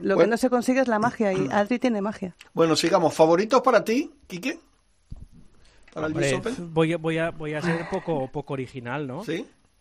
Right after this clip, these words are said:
Speaker 3: No sé. Eh, eh, ¿el que ganó este fin de semana, Garry Kigo?
Speaker 1: <laughs> No.
Speaker 2: <laughs> No.
Speaker 3: ¿Pero por qué no?
Speaker 2: Ay, Dios,
Speaker 3: ¿Por
Speaker 2: que
Speaker 3: qué?
Speaker 2: no.
Speaker 3: Oye, una cosa, chico, que,
Speaker 2: Dime.
Speaker 3: ¿tú sabes lo que cuesta ganar tanto en Europa e ir a América,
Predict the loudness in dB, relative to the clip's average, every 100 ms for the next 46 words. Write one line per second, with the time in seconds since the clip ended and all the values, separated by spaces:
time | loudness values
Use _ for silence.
0 | _ _ _ -12 -10 -10 -8 -8 -8 -12
1 | _ _ -8 -4 -2 -2 -2 -2 -2 -2
2 | -2 -2 -4 -4 -4 -4 -4 -2 -2 0
3 | 0 -2 -2 -2 -4 _ -2 2 4 2
4 | 2 2 4 6 8 8 8 4 4 4
5 | 4 4 2 2 4 4 4 4 2 2
6 | 0 0 2 0 0 -2 0 0 0 -4
7 | -8 -10 -10 -6 -4 -4 -6 -6 -4 -2
8 | 0 2 2 0 0 -2 -2 -4 -8 -10
9 | -12 -14 -16 -12 -12 -14 _ -14 -12 -8
10 | -6 -4 -4 -6 -6 -8 -8 -10 -10 -12
11 | -14 -14 -12 -10 -10 -12 -16 _ -20 -12
12 | -8 -6 -6 -6 -8 -10 -12